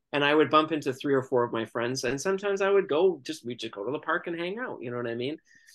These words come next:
And it, this is interesting you mentioned tech in this context. And, uh, at the risk of sounding very pretentious, <laughs> I feel like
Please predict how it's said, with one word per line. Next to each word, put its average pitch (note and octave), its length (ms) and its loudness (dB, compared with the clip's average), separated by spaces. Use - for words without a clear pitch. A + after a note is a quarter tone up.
And E3 100 4
it, F#3 140 4
this A#3+ 180 4
is A#3 180 -2
interesting B3+ 400 -2
you F#3 60 4
mentioned F3+ 320 0
tech D#3+ 240 -4
in D#3+ 80 -2
this C#3+ 180 -4
context. C3+ 460 -2
And, B2 280 -2
uh, B2 200 0
at C3 80 -6
the D3 80 2
risk E3+ 220 2
of D3 80 -4
sounding C#3+ 300 0
very C3+ 180 2
pretentious, B2+ 680 0
<laughs> F3+ 140 4
I F#3+ 180 6
feel G#3 160 8
like G3+ 240 2